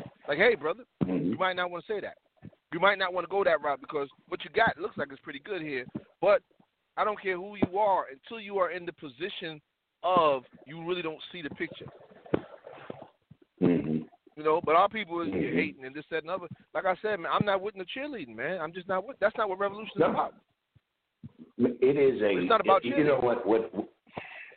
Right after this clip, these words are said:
Speaker 2: Unfortunately for us, which is unfortunate, we are a sick people who refuse to acknowledge our mental illness. And if we do acknowledge our mental
Speaker 1: Yeah.
Speaker 2: illness,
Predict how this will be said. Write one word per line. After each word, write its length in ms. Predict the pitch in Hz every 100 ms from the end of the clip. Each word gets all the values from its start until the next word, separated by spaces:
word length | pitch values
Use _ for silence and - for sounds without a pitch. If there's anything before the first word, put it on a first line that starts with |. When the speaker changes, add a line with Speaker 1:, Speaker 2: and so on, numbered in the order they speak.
| - _ _ _ - 123
Speaker 2:
Unfortunately 680 | 127 - 190 190 151 131 117
for 220 | 104 98
us, 260 | 98 85 - - - - _ - - _ _ _ -
which 180 | 120 127
is 100 | 120
unfortunate, 840 | 113 107 - 139 123 104 95 82 92
we 180 | 131
are 200 | 123 117
a 80 | 92 - -
sick 280 | 135 - -
people 420 | 107 101 95 98
who 360 | 107 107 101 82
refuse 480 | - 120 135 - - _ - - - - _ - -
to 140 | 113
acknowledge 720 | 101 95 113 127 92 78 73 - - - _ _ _ 92
our 140 | 95
mental 460 | 104 120 - 110 117
illness. 340 | 120 113 113 -
And 160 | 110 117
if 160 | 113
we 120 | 120 101
do 260 | 113 180
acknowledge 460 | 117 101 98 95 90
our 80 | 92
mental 400 | 98 - 90 92
Speaker 1:
Yeah. 100 | 95
Speaker 2:
illness, 300 | 92 90